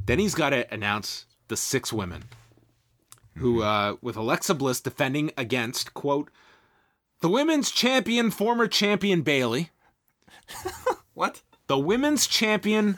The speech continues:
Speaker 1: former champion Bayley."
Speaker 2: <laughs> I didn't catch that. He's gotta be,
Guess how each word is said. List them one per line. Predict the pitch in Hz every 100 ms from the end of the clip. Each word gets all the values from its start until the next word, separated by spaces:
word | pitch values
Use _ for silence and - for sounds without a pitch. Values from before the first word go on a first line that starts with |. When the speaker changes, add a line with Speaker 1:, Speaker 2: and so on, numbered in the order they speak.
| -
Speaker 1:
former | 196 220 226
champion | 208 202 190 175 175
Bayley." | 143 127 107 87 - - - - _ -
Speaker 2:
<laughs> | - - _ - - _ - _ _
I | - -
didn't | - 92 92
catch | - - -
that. | - - 208 -
He's | 143
gotta | - 156
be, | 139 147